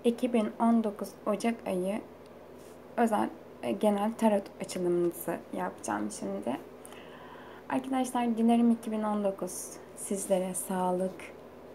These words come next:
bereket, bolluk, güzellik, aşk getirir. Dilerim her şey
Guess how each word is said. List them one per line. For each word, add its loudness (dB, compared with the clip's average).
bereket, 4
bolluk, 4
güzellik, 2
aşk 4
getirir. 0
Dilerim 4
her 2
şey -2